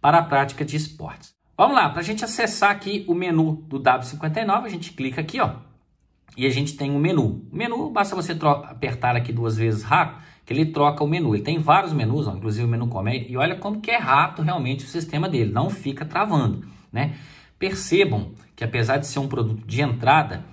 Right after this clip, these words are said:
ele oferece boas condições, né, galera? Bom, vamos lá então pras funções, né, que é o que mais importa aí. Então ele vai monitorar suas atividades do dia aí, né, quantas calorias você consumiu, a distância que você andou, claro que não vai ser, né, cem por cento,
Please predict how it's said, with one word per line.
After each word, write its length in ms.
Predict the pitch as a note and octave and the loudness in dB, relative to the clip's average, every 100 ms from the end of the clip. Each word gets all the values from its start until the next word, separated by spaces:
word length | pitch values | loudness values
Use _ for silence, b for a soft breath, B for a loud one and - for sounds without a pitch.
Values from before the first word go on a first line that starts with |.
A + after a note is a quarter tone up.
| B - | B -6
ele 140 | A#2+ | -2
oferece 760 | D#3 - G#3+ D#3 B2+ F3 - G#2+ | 0 0 2 2 2 0 -2 -8
boas 460 | G#2 C3 C4 D4 - | -4 2 2 2 -2
condições, 640 | A#3 G#3 D#3 - G#2+ F#2+ | -4 -4 -6 -4 -4 -2
né, 120 | - | -2
galera? 240 | B2 G2 - b b b b b b - | -2 -4 -6 b b b b b b 4
Bom, 200 | G#3+ - | 4 6
vamos 180 | E3 A#3+ | 2 2
lá 100 | A#3 | 0
então 220 | G#3+ A#3 | 0 0
pras 220 | A#3 A3+ | -2 -4
funções, 560 | - A#3+ - E3+ B2+ G#2+ | -6 -8 -2 2 2 4
né, 220 | D3 D#3 | 2 0
que 80 | C#3+ | -2
é 40 | |
o 180 | D3 D#3 | -2 -2
que 240 | - D#3 B2 | -2 -2 0
mais 280 | A#2 C3 | 0 0
importa 600 | D3 D3+ - A2+ A#2 - | 2 0 0 -2 -2 0
aí. 260 | C3+ F2 D#2+ - | -2 -2 -8 -8
Então 240 | - A#3+ | -6 -4
ele 180 | A#3+ G#3+ | -2 0
vai 140 | D3+ | 4
monitorar 480 | D3+ D3+ C#3+ C3+ B2+ | 4 4 4 4 4
suas 240 | A#2+ B2 A#2 | 2 -2 -2
atividades 560 | - A2+ A2+ A2 G#2+ | -2 -2 2 2 2
do 140 | A#2 B2 | -2 -4
dia 260 | G#2+ C#3+ | 0 2
aí, 220 | A#2 F3 | 2 4
né, 160 | D#3 D3+ | 2 0
quantas 260 | B2 A2+ - | -2 -6 -4
calorias 380 | A2 G#2 G#2 G2+ | -2 0 0 -2
você 260 | G2+ - | -4 -6
consumiu, 680 | - A2 - B2 D#3+ D3+ G2 | -6 -4 -2 4 4 4 2
a 40 | |
distância 400 | G2 - G2+ G#2 | -4 -6 -6 -6
que 100 | - | -6
você 260 | A2 A2 B2+ | -6 -4 -4
andou, 340 | C#3 C#3 G3+ | -2 -2 -2
claro 260 | - A2 A2 | 0 0 0
que 80 | A2+ | -2
não 160 | A2+ | 0
vai 140 | A#2 G2+ | 0 -4
ser, 440 | - G#2 F#2+ B B B B B | -4 -4 -4 B B B B B
né, 200 | G2 C#3+ | -8 -8
cem 240 | - G#2 | -4 -6
por 160 | G2+ C#3 | -4 -6
cento, 340 | - F3+ - | -2 -2 -2